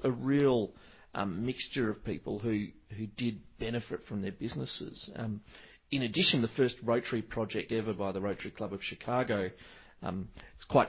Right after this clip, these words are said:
famous in, in the Rotary world as being a public toilet down in downtown Chicago. And the real, whilst there was a, I guess,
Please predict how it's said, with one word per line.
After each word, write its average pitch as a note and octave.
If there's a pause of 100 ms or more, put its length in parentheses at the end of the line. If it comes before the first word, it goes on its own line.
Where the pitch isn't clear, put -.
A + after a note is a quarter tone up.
famous B2
in, A2
in B2+
the A2
Rotary C3+
world G#2+ (160)
as G#2+
being A2+
a -
public G#2+
toilet G#2+
down G2+
in G2
downtown G2
Chicago. G#2
And G2 (540)
the A#2+
real, B2 (800)
whilst C3
there A2
was G#2
a, G2+ (1200)
I -
guess, A2